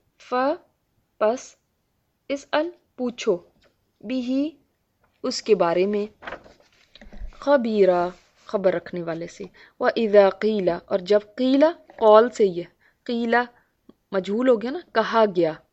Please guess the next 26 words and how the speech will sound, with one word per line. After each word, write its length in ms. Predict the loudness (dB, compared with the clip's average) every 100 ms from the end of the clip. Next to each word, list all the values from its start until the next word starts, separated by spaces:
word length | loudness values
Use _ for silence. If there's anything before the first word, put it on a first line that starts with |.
| _ _ _
लहुम, 420 | -4 -2 -2 -4 -6 _ _ -10
लिए 220 | -4 0 0
उनके, 440 | -2 -6 -8 -14 _ _ _ _ _ -6
यानी 200 | -2 -2 -2
उनको 320 | -2 0 0
कहा 220 | 0 -6 -6
गया, 240 | -6 -6 _ _ 2
उस 240 | 2 2 -2
जुदू, 580 | -2 0 0 0 -2 -6 _ _ -4
सजदा 400 | -4 -2 -2 -2
करो, 240 | 0 4 4 2 _ _ -2
ले 160 | 2
रहमान, 840 | 4 2 0 -6 -6 -4 0 0 -2 -10 -12
लिए 260 | -4 4 4
रहमान 480 | 4 0 -6 -6 -6
के, 140 | -8 -6
कालू, 440 | -2 -2 0 -2
उन्होंने 380 | -4 -6 -6 -4
कहा, 340 | -4 0 0 -2 _ _ -20 -20 -20 0
वमर 300 | 2 4 4
रहमान, 640 | 2 0 -2 -2 -2 -4 -12 _ _ _ -8
और 260 | -4 -2 -4 -8 _
क्या 160 | 2 2
है 180 | 4 2
रहमान, 520 | 2 -2 -4 -4 -6 -12 _ _ -2
अनस 360 | 0 0 -2